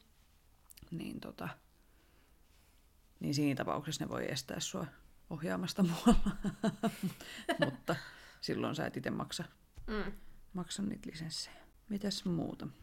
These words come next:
Speaker 2: Kuulee aika hyvin tuossa sanoit, kävit läpi kaiken.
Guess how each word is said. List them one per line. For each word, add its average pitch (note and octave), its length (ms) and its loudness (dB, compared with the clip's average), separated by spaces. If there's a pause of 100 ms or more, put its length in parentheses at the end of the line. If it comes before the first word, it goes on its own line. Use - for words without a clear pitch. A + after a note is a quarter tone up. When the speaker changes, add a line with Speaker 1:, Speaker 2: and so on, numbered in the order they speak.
(220)
Speaker 2:
Kuulee A3+ 300 -2
aika F4+ 240 -4
hyvin E4+ 300 -6
tuossa E4 260 -14
sanoit, D4+ 540 -8 (360)
kävit C#4+ 300 -2
läpi C4+ 380 -6 (380)
kaiken. B3 500 -6